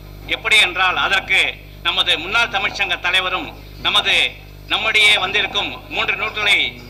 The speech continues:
தன்னுடைய திருக்கரங்களால் வெளியிட மற்றும் நன்றியுரை தலைமையுரை ஏற்று ஆற்ற வந்திருக்கும் ஐயா கிருபானந்தசாமி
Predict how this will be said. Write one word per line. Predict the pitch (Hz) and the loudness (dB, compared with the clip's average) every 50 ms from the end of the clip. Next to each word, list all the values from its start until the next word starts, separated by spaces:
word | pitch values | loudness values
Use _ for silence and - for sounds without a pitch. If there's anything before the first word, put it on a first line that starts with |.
| - - - - | -16 -16 -16 -6
தன்னுடைய | - 175 196 190 196 190 185 170 156 - | -6 -4 -2 2 2 4 4 2 0 -2
திருக்கரங்களால் | 175 202 226 - 202 202 202 196 196 196 190 175 175 | -2 -2 -2 0 0 -2 0 2 2 2 2 2 2
வெளியிட | 190 196 202 196 196 180 170 160 123 107 - - - - - | 2 4 4 4 4 4 2 2 0 -2 -8 -14 -18 -6 -6
மற்றும் | 165 160 - 208 202 165 135 - - - - - - - | -6 -4 -2 -4 -4 -4 -6 -12 -14 -18 -18 -18 -8 -6
நன்றியுரை | 165 196 214 220 214 208 202 196 170 156 - - - - - - | -4 0 2 4 4 4 4 2 2 0 -2 -8 -16 -20 -6 -2
தலைமையுரை | 175 202 220 220 214 208 196 196 185 190 | 0 0 4 4 4 4 4 4 4 2
ஏற்று | 190 - - 196 185 160 170 | 2 0 0 2 2 4 2
ஆற்ற | 185 - 202 190 180 | 2 2 0 -2 -2
வந்திருக்கும் | 175 175 170 170 - 196 180 147 110 101 - - - - - 175 | 0 -2 -4 -4 -4 -6 -6 -6 -6 -10 -12 -14 -10 -4 -2 2
ஐயா | 202 214 196 175 - | 4 4 4 4 2
கிருபானந்தசாமி | 185 190 226 220 214 202 - 185 185 175 180 | 0 -2 0 0 0 0 0 -2 0 2 2